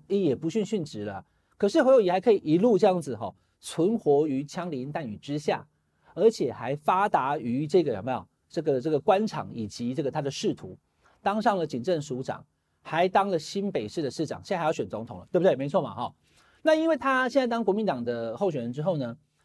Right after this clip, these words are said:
九二共识跟这个两岸一中，这个就渐渐变成是他这个族群，不是他个人，是这个 group，好，就是说九二共识跟一中。那现在看起来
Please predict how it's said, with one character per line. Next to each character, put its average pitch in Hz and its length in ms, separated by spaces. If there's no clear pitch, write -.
九 170 160
二 233 160
共 226 180
识 190 300
跟 165 280
这 165 200
个 120 260
两 113 260
岸 165 300
一 208 120
中， 180 300
这 185 120
个 151 100
就 190 120
渐 208 200
渐 196 140
变 185 140
成 143 100
是 151 140
他 185 220
这 214 140
个 160 80
族 131 200
群， 113 120
不 127 100
是 180 60
他 240 120
个 226 240
人， 110 140
是 151 100
这 208 60
个 156 100
group， - 300
好， 131 140
就 202 100
是 208 60
说 208 60
九 190 160
二 185 80
共 190 160
识 - 80
跟 170 160
一 156 80
中。 139 240
那 214 100
现 220 80
在 226 40
看 220 140
起 220 100
来 156 160